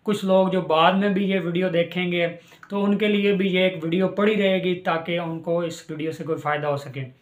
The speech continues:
तो हमने जो है वो एडवर्टाइजमेंट की। हर बिज़नेस में एडवर्टाइजमेंट बहुत, ए, जो है वो बड़ा स्किल है एक। आप एडवर्टाइजमेंट करें अपनी दुकान की, आप कार्ड बनवाएं, आप पेनाफ्लेक्स बनवाएं, आप जिस तरह की एडवर्टाइजमेंट करें।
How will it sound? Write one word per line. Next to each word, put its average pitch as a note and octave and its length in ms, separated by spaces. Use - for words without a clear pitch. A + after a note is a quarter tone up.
तो A3 80
हमने A#3+ 440
जो B3+ 140
है A#3+ 240
वो A#3 280
एडवर्टाइजमेंट A3+ 640
की। G3 300
हर F3+ 240
बिज़नेस F#3 460
में F#3 160
एडवर्टाइजमेंट E3+ 680
बहुत, E3 380
ए, D3+ 260
जो D3 180
है D3 260
वो D3 240
बड़ा D#3+ 180
स्किल F#3+ 380
है E3 200
एक। D3 120
आप D3 200
एडवर्टाइजमेंट D#3+ 600
करें D#3 200
अपनी D#3 180
दुकान D3 460
की, D3 180
आप C#3+ 220
कार्ड D#3 300
बनवाएं, D3 480
आप C#3+ 280
पेनाफ्लेक्स D#3+ 580
बनवाएं, C#3+ 460
आप C#3+ 280
जिस G3 200
तरह G3 200
की F3 80
एडवर्टाइजमेंट D#3+ 600
करें। C#3+ 260